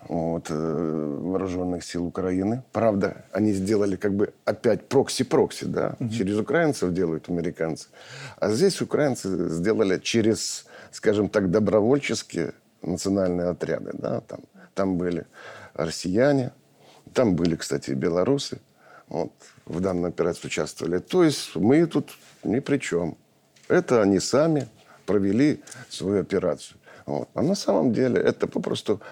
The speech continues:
Speaker 1: проверка на прочность тылов.
Speaker 2: Мгм.
Speaker 1: И в данном случае россияне здесь показали, что у них тылы не прочны.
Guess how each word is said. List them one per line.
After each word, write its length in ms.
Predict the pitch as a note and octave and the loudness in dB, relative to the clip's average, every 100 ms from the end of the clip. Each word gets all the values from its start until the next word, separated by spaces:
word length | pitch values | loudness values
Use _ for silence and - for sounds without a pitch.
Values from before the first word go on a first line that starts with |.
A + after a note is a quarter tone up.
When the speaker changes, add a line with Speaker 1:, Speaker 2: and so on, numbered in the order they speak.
| - | -2
Speaker 1:
проверка 580 | G2 G#2+ A2+ G#2 - F#2 - - - | 2 4 4 2 -2 -4 -6 -14 -2
на 360 | F#2 A2+ F#2 - - - | 2 4 2 -2 -12 -2
прочность 540 | G2+ G2 - A2 - | 2 2 0 -4 0
тылов. 300 | D#3 A2+ - - _ _ _ _ - | 2 2 0 -6 _ _ _ _ -12
Speaker 2:
Мгм. 140 | C#3+ A2+ | -6 0
Speaker 1:
И 180 | A#2 G#2+ | 2 4
в 60 | G#2 | 4
данном 340 | G2 G#2 C3+ | 4 4 2
случае 460 | - D#3+ - E2+ E2 - | 2 -2 0 -2 -4 -6
россияне 560 | - F#2+ - F#2 F2+ F#2 | -2 0 2 2 4 4
здесь 300 | E2 F#2+ - - _ _ _ _ | 4 2 0 -10 _ _ _ _
показали, 500 | - A2 E2+ E2+ E2 | -4 -2 2 2 2
что 480 | - - E2+ E2+ - | -2 -2 0 0 -2
у 120 | - F2+ | -2 -2
них 180 | E2+ | -2
тылы 260 | - F#2 F2+ | -2 -2 0
не 120 | F#2 | -2
прочны. 380 | - - - - | -4 -6 -8 -12